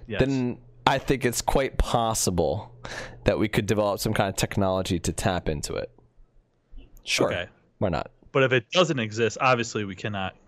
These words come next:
Speaker 1: connect to it.
Speaker 2: Well, no.
Speaker 1: Right.
Speaker 2: Right.
Speaker 1: So that, I mean, as a transhumanist,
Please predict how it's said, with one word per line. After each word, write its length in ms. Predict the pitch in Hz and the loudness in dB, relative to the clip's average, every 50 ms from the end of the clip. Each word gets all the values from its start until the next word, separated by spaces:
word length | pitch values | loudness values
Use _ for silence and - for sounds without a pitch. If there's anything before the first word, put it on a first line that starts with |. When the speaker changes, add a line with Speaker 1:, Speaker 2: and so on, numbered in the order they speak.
| _ - - - | _ -20 -20 -18
Speaker 1:
connect 300 | - - - 98 - - - | -12 -8 -8 -8 -8 -8 -10
to 80 | - | -10
it. 140 | - - - - _ _ _ - - - - - _ _ - | -10 -10 -12 -16 _ _ _ -20 -20 -20 -20 -20 _ _ -2
Speaker 2:
Well, 140 | 95 98 | 0 0
no. 300 | 101 104 78 - - - - _ _ _ _ _ _ _ _ _ _ _ _ _ _ _ _ _ | 2 2 0 -2 -4 -6 -12 _ _ _ _ _ _ _ _ _ _ _ _ _ _ _ _ _
Speaker 1:
Right. 200 | - 107 90 - - - _ _ _ _ _ | -6 -6 -6 -6 -8 -14 _ _ _ _ _
Speaker 2:
Right. 240 | - 92 76 57 - - _ - _ _ _ _ _ _ _ _ _ _ _ _ _ _ _ _ _ _ | -4 -4 -2 -4 -6 -10 _ -20 _ _ _ _ _ _ _ _ _ _ _ _ _ _ _ _ _ _
Speaker 1:
So 160 | - - 147 131 | 0 2 2 4
that, 300 | 117 123 147 175 190 - - 143 - - | 4 4 2 2 2 0 -6 -14 -8 -4
I 20 | 147 | -2
mean, 220 | 156 147 139 139 - _ _ _ _ _ _ _ _ _ - | 0 0 -2 -4 -8 _ _ _ _ _ _ _ _ _ -2
as 120 | 147 139 131 | 0 0 0
a 40 | 127 | 0
transhumanist, 1120 | - - - 175 180 170 156 - - 196 190 185 180 156 135 123 135 - - - - - | 0 0 2 4 4 2 2 0 -4 -4 -2 -2 -2 -2 -2 -4 -4 -6 -6 -8 -10 -14